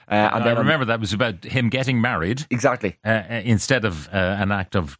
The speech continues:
Speaker 2: disrespect.
Speaker 1: Yes.
Speaker 2: He w-, didn't want to have the white forehead which golfers
Speaker 1: Which
Speaker 2: have
Speaker 1: is
Speaker 2: from the cap.
Speaker 1: fair enough. You
Speaker 2: Yeah.
Speaker 1: don't want to look terrible in your, in your photographs <laughs> years later. But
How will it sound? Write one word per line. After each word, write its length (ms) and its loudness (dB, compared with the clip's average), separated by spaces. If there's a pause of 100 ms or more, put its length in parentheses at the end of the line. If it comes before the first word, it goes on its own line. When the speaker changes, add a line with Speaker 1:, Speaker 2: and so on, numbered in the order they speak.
Speaker 2:
disrespect. 680 -2
Speaker 1:
Yes. 400 4
Speaker 2:
He 180 6
w-, 160 -2
didn't 300 2
want 180 2
to 60 -4
have 160 -6
the 100 0
white 300 -2
forehead 400 0
which 200 -2
golfers 380 0
Speaker 1:
Which 100 4
Speaker 2:
have 120 2
Speaker 1:
is 40 -2
Speaker 2:
from 120 2
the 100 0
cap. 300 -4
Speaker 1:
fair 320 0
enough. 360 2
You 60 2
Speaker 2:
Yeah. 40 4
Speaker 1:
don't 100 4
want 140 4
to 40 0
look 240 -2
terrible 300 -2
in 100 0
your, 140 2
in 100 -2
your 100 -4
photographs 580 0
<laughs> 80 4
years 200 2
later. 300 4
But 220 0